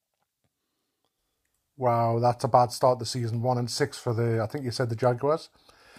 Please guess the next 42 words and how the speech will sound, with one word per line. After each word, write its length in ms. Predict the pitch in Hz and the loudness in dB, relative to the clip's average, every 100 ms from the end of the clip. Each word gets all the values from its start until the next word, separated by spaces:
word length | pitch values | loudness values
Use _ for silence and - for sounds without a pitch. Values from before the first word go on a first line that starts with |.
| - - _ _ _ - | -20 -20 _ _ _ 2
I 320 | 143 160 175 | 4 6 4
follow 520 | - 175 151 147 139 | 4 4 6 4 2
New 200 | 143 165 | 0 -2
England 360 | 156 135 127 - | -4 -4 -6 -4
Patriots. 720 | 156 156 - 104 - - - - - | -6 -4 -6 -6 -8 -14 -16 -20 -6
Uh, 300 | 120 120 120 120 | -2 -2 -4 -6
I 60 | |
think 180 | 113 165 | -6 -4
it 120 | 143 - _ - | -4 -8 _ -8
comes 240 | - 131 | -2 0
down 220 | 127 127 117 | 4 2 2
to 140 | 123 | -4
a 40 | |
documentary 640 | 113 123 - 120 117 - 135 | 0 -2 0 -2 -2 -2 0
I 40 | |
watched 380 | 120 127 - - | 2 0 -2 -4
years 320 | 123 120 113 | 0 0 0
ago 220 | 113 127 | -2 -2
where 160 | 117 117 | 2 0
it 40 | 117 | 0
was 100 | 117 | -4
like 80 | |
a 80 | 107 | -6
fly 320 | - 123 113 | -2 0 2
in 80 | 113 | 2
the 80 | 113 | 0
wall 480 | 104 110 110 110 - - - | 0 2 2 0 -4 -20 -2
following, 480 | 127 113 110 107 110 - - - - - _ _ | 0 2 0 -2 -6 -10 -20 -20 -20 -20 _ _
like, 220 | - 110 107 | -4 -4 0
behind 260 | 113 113 | 0 0
the 80 | 104 | -2
scenes 440 | - 120 113 110 | -4 -2 -2 -2
and 120 | 107 104 | -6 -4
things 240 | 117 107 | -4 -2
like 120 | 107 | -2
that. 200 | 110 113 - - | -2 -4 -8 -8
And 80 | 123 | -6
it's 120 | 113 | -4
just 180 | 123 - | -6 -4
sort 160 | 104 | -6
of 100 | 98 | -6
stuck. 440 | - - 98 - | -10 -6 -6 -6